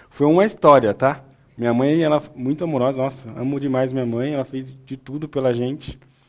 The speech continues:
Mas como seria bom se ela <laughs> perguntasse, né, "Você quer o quê? Depois de uma arte?"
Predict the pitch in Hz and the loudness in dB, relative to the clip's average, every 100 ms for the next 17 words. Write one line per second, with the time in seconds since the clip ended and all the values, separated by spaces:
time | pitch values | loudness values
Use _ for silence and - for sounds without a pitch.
0 | _ _ _ _ _ _ _ _ _ - | _ _ _ _ _ _ _ _ _ 2
1 | 156 180 240 240 226 214 165 160 139 104 | 4 4 -2 2 8 8 8 4 4 0
2 | - 147 165 - 180 165 156 135 131 151 | 2 4 4 4 2 4 6 6 6 -4
3 | - 180 208 208 151 107 - _ _ _ | -4 -4 -4 -2 -2 -2 -6 _ _ _
4 | _ _ _ _ _ _ _ _ 139 139 | _ _ _ _ _ _ _ _ -4 0
5 | 156 147 147 135 120 117 - - | 2 2 2 2 0 -2 -4 -12